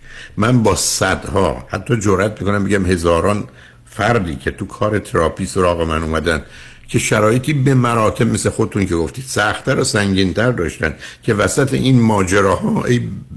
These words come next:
بسا به وسیلهٔ عزیزان و اطرافیان بزرگسالشون هم پنج نفر مورد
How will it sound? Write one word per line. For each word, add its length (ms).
بسا 420
به 80
وسیلهٔ 520
عزیزان 440
و 40
اطرافیان 500
بزرگسالشون 680
هم 80
پنج 240
نفر 160
مورد 300